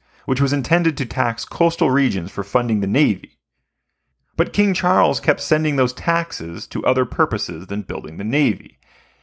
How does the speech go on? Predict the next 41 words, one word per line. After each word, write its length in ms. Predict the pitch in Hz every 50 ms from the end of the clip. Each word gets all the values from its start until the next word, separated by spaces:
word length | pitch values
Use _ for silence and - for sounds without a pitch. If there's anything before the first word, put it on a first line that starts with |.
| _ _ -
And 160 | - 123 147
then, 360 | 185 220 240 185 127 143 165 - _ - - _
when 140 | - 117 135
he 80 | 156 143
did 320 | 113 - 185 202 196 165
finally 480 | - - - 147 160 180 180 175 170 160
start 360 | - - 165 147 117 - 110
building 300 | 135 151 151 139 131 123
a 60 | 117
navy, 500 | 113 135 175 196 185 131 101 98 101 -
it 60 | -
was 180 | 131 135 127 -
so 120 | 156 151
he 100 | 151 160
could 180 | 156 151 131 127
secretly 500 | - - - 208 202 - 190 165 175 160
form 300 | - - 160 151 147 147
an 60 | 143
alliance 480 | 143 135 110 98 90 92 95 101 - -
with 200 | - - - -
Catholic 500 | - - 92 87 - - - 104 - -
Spain. 600 | - - - 185 185 190 156 107 98 - - - _ _ _ _ _ _ _ _ _ _ _ _ _ _ _ _ _ _ _ _ _ _ _ _ _ _ _ _ _ _ _ _ _ _ _ _ _
After 340 | 147 170 196 208 - 214 196
the 100 | 160 135
Civil 380 | - - - 110 95 98 82 67
War, 400 | 62 57 53 113 110 117 - _ _ _ _ _ _ -
Cromwell 540 | - - 165 175 185 170 117 - 58 65 -
appointed 400 | - - - 131 131 127 131 110
Robert 420 | 107 117 120 131 - 165 - -
Blake, 360 | 117 120 113 87 - - - _
who 100 | - 104
would 60 | 107
become 340 | 104 117 110 - 131 127 123
known 220 | 120 127 131 135 131
as 100 | 120 117
the 80 | 131
father 460 | 120 - - 110 104 104 107 110 110
of 100 | 101 98
the 60 | 107 107
Royal 320 | 95 95 92 85 58 85
Navy. 500 | 98 101 104 101 95 90 - - _